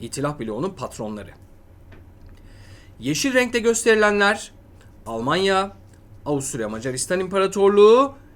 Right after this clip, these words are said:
ve İtalya, ama İtalya yeşilli sarılı, böyle bir yanar dönerli bir hali var, görüyorsunuz. Neden böyle? Çünkü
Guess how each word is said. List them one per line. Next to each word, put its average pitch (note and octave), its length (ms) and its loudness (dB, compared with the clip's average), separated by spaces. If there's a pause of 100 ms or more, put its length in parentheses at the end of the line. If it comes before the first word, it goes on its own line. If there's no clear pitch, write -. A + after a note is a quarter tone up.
(200)
ve G#3 240 -2
İtalya, B3 680 0
ama C4 520 0 (420)
İtalya C4 520 0
yeşilli A3 600 -2
sarılı, F#3+ 480 2
böyle G#3 260 0
bir G3 80 -6
yanar F3+ 440 -2
dönerli G3+ 460 0
bir C4 60 -4
hali G#3 360 0
var, F3 140 0
görüyorsunuz. B2+ 720 -8 (1200)
Neden A#2+ 380 -6
böyle? D3 360 -8
Çünkü E3+ 460 -6